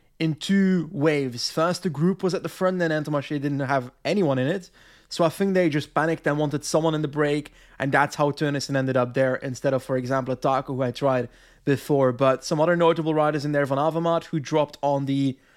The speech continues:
Hotand climb, if my memory serves me right, in E three, so is not that great coming back from an illness. So that's probably why he's in the break. I don't think he was looking forward to today with the weather,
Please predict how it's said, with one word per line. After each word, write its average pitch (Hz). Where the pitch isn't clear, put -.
Hotand 240
climb, 233
if 214
my 226
memory 233
serves 220
me 214
right, 214
in 196
E 196
three, 208
so 180
is 165
not 180
that 147
great 156
coming 160
back 147
from 147
an 143
illness. 160
So -
that's 156
probably 151
why 135
he's 139
in 160
the 160
break. 170
I 151
don't 254
think 285
he 262
was 208
looking 160
forward 156
to 135
today 131
with 139
the 143
weather, 135